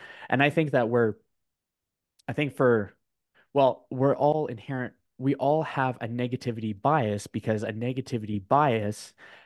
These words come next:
has been the way that we have been able to survive for so long.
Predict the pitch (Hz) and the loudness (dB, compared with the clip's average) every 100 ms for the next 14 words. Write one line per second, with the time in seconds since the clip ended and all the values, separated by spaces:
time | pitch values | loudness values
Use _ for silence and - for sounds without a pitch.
0 | - 123 110 101 117 113 107 104 104 113 | -2 0 0 0 0 0 -2 -6 0 0
1 | 110 117 120 113 107 117 110 107 110 113 | 2 0 0 -2 -2 -2 -2 -2 -4 -4
2 | 110 107 - 95 - 101 110 117 113 - | -4 -6 -10 -8 -8 -2 0 0 -2 -10
3 | - 98 92 110 101 80 - | -8 -6 -4 -4 -4 -6 -16